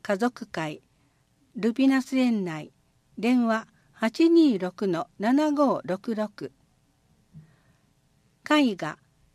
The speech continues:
第一、第三木曜日、午後一時から四時。中央公民館。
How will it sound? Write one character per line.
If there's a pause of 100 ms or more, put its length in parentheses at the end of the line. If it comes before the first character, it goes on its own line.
(500)
第
一、 (100)
第
三
木
曜
日、 (420)
午
後
一
時
か
ら
四
時。 (880)
中
央
公
民
館。